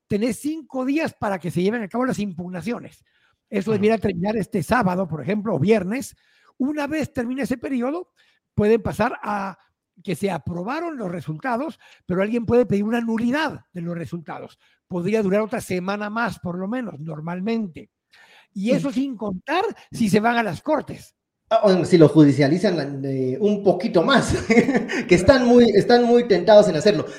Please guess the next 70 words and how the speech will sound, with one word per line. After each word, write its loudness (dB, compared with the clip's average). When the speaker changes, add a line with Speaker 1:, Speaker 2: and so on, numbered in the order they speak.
Speaker 2:
Pero 4
pregunta, 0
acá, 2
mm, 0
la, 0
la -4
nulidad, -2
el -2
recurso -4
de -6
nulidad -2
solo -2
lo -10
puede -2
presentar -4
el -8
partido, -4
eh, -16
digamos, -10
el -16
partido -4
opositor, -2
Speaker 1:
En 4
este 2
Speaker 2:
el -2
Speaker 1:
caso 2
Speaker 2:
partido. 4
Speaker 1:
sería 2
la -2
une. -2
Speaker 2:
En -16
este -20
Speaker 1:
En -20
este -6
Speaker 2:
caso 4
Speaker 1:
caso -2
Speaker 2:
sí, 2
Speaker 1:
sería 0
la -2
Speaker 2:
no 0
Speaker 1:
une. -2
Speaker 2:
tienen -2
que 8
venir 4
nadie 4
de 2
otros, -2
eh, -2
de -2
otros -4
lugares, 4
de 2
otras -8
instancias -6
o -4
otras -6
agrupaciones -6
a, -6
a -10
meter, 0
Speaker 1:
Técnicamente 0
ya 4
Speaker 2:
eh, -2
Speaker 1:
solo 4
es 0
parte -6
interesada -2
del -2
partido -4
une, -4